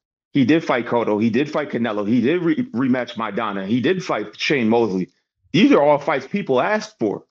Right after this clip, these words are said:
And you can't fight everybody. Like, no one's saying,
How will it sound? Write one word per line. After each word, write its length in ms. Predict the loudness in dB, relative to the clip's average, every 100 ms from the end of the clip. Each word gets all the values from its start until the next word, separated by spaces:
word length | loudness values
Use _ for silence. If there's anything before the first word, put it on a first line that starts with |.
| _ _ _ _ _ _ _ _ 0
And 120 | 2
you 140 | 2
can't 320 | 2 2 2
fight 280 | 0 -2 -4 _ _
everybody. 760 | 0 0 2 0 0 -2 -4 -10 -4
Like, 160 | -2 2
no 120 | 2
one's 260 | 2 0
saying, 420 | 0 0 2 -2